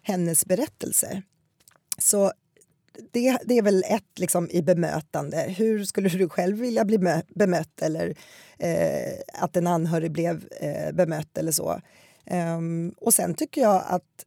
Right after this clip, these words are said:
att ställa frågan, att våga fråga och sen i sin yrkesroll liksom känna att du har kunskap att vila på och du kan erbjuda hjälp. Ehm, för det är ju vår uppgift.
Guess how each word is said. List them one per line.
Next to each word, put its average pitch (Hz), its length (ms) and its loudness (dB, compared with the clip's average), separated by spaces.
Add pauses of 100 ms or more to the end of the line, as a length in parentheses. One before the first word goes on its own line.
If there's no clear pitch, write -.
(120)
att - 160 -2
ställa 185 400 2
frågan, 208 720 -6 (120)
att - 240 -2
våga 180 600 2 (180)
fråga 196 760 -2 (280)
och - 280 -2
sen 185 320 2
i 180 60 2
sin 190 200 2
yrkesroll 165 800 0
liksom 160 480 0 (200)
känna 196 360 2
att - 280 -8 (200)
du 240 100 0
har 185 180 4
kunskap 196 520 2
att 202 80 -4
vila 208 280 2
på 196 240 -2
och 214 340 -2
du 233 80 -6
kan 233 180 0
erbjuda 170 760 2 (200)
hjälp. - 540 -4 (840)
Ehm, 170 460 -2 (220)
för - 380 0
det 214 160 2
är 180 280 4
ju 190 180 2
vår 170 500 -2 (200)
uppgift. - 840 -6